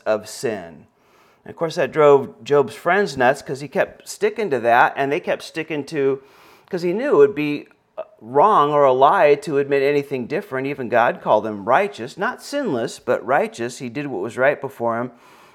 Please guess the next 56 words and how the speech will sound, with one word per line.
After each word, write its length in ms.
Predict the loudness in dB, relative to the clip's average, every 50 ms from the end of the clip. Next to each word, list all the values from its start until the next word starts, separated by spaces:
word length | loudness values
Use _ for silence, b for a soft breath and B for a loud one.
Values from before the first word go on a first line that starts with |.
| b
And 140 | -6 -4 -4
he 40 | -4
said, 180 | -2 -2 -2
"I 140 | 0 0 0
just 160 | -2 -4 -4
wanna 200 | -4 0 2 2
weigh 240 | 4 4 4 4 4
it 80 | 4 4
all 200 | 4 4 4 4
out. 400 | 2 2 2 2 0 -2 -6 b b b b b b
You 120 | -4 -2
know, 380 | 0 2 4 4 2 2 -2 B B B B
here's 400 | -2 0 2 2 2 0 -2 -6
my 220 | -2 0 2 2 4
life 460 | 4 4 6 6 4 2 0 -2 -4
and 120 | -6 -4
the 60 | -4
good 260 | -2 0 -2 -2 -2 -2
things, 420 | -4 -2 -2 -2 -2 -4 -4 -4
and, 220 | -6 -6 -6 -6 -6
and, 260 | -6 -6 -6 -8 -10 -12
and 160 | -10 -6 -4
this 200 | -2 -2 -4 -6
is 80 | -10 -4
what, 280 | -2 0 0 0 -2 -4
uh, 120 | -8 -6 -6
you 80 | -4
know, 140 | -2 -2 -2
it's 100 | -2 -4
supposed 400 | -4 0 4 4 4 4 2 -2
to 80 | -8 -8
be, 400 | -6 -6 -6 -6 -4 -2 -2 -2
and 140 | 0 0 -2
this 100 | -2 -4
is 80 | -6
what's 240 | -6 -6 -6 -4 -2
right 160 | 0 0 2
on 100 | 2 2
the 80 | 2 0
other 120 | 0 0
side." 360 | -2 0 0 2 2 2 0 B B B B B B
You're 240 | -14 -10 -8 -6 -6
gonna 200 | -4 -4 -4 -4
show 320 | -4 -4 -2 0 2 2 2
it's 160 | 2 0 0
not 200 | 0 0 0 0
like, 240 | 0 0 0 -2 -6 -12 _
you 140 | -8 -4 -4
know, 80 | -2 -2
the 100 | -4 -6
scale 540 | -8 -8 -4 -2 0 2 2 4 4 2 2
is 160 | -2 -4 -4
really 240 | -2 0 0 0 2
lopsided. 880 | 4 4 4 4 4 0 -4 -2 -2 -2 -2 -2 -6 -8 -12 -16 -18 _ b b b b b b b b
You 140 | -6 -4 0
know, 460 | 2 4 6 6 6 4 2 B B